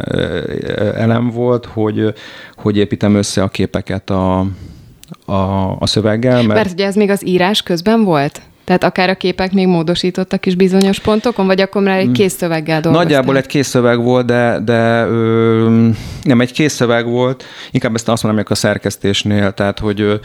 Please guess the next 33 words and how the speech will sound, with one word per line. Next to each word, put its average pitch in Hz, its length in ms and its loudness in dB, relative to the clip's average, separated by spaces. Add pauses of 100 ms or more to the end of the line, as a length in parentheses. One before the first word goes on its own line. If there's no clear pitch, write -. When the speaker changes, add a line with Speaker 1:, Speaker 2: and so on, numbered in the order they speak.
(240)
Speaker 1:
hogy 101 280 -2
ő 110 40 2
kapott 107 400 -4
egy 104 80 0
szinopszist, 120 720 -2
és, 98 440 -2
ö, 101 320 2 (420)
egy - 240 -2
öt 104 160 0
oldalt, 113 380 2
és - 120 -4
akkor 107 160 -4
teljesen 98 280 -2
szabadon 95 440 -2
asszociálhatott, 95 680 -2
hogy 101 100 -4
hova 92 180 0
rakja, 92 520 -2
vagy 92 260 -2
hogy 98 180 -2
mi-, 104 120 0
miket 104 300 0
illu-, 95 180 -2 (280)
illusztrál 98 580 -2
a, 95 260 0
mi 107 100 0
ez 98 80 0
a 101 60 -2
tíz 95 200 -4
illusztráció. 107 440 -2
Nagyjából 92 360 -2
azért, 104 280 -6
ö, - 120 -6